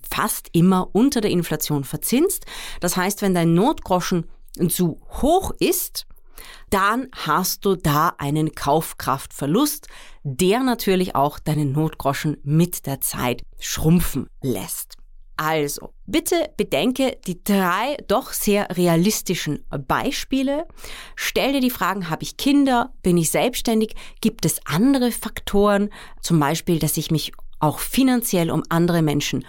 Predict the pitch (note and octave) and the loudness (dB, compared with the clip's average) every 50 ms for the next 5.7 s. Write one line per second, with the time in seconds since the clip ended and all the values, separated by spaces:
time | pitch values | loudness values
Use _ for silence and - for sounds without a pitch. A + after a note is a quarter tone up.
0 | - - - - - - - - - D4 D4 C#4+ C#4 C4+ C4 - - G3+ G#3 G3+ | -14 -20 -20 -20 -16 -12 -6 0 2 4 4 4 4 2 2 2 2 2 2 0
1 | - - - D#3+ D#3+ - - D3 D3+ D#3+ E3 E3 D#3 - - C3+ C3+ C3+ - - | 0 -2 -2 -2 -2 0 0 0 2 2 2 0 0 -2 -2 -2 -2 -2 -4 -6
2 | - - - - - - - - - - F3 C4+ D#4 D4+ C#4 A#3 A3+ A3+ A3 - | -10 -10 -10 -10 -10 -12 -12 -10 -4 -2 0 2 4 4 4 4 2 0 -2 -6
3 | - - - - F#3+ F#3 E3 C#3 C3 C3 D3+ B3 B3+ - - - A#3+ A#3 A3+ A3 | -12 -12 -4 0 2 2 2 2 2 2 2 2 0 -2 -2 2 2 4 4 2
4 | G#3+ - - - - - - - E3+ E3+ A#3 D#4 - - - D4 B3+ A3+ G#3 G3 | 0 -2 -8 -18 -18 -10 -4 0 2 2 2 2 0 -2 0 0 2 2 2 4
5 | F#3 E3+ E3+ F3 F3 - - C#3+ C#3+ - - D3 - | 4 4 2 0 -2 -2 -4 -2 -2 0 0 -2 -2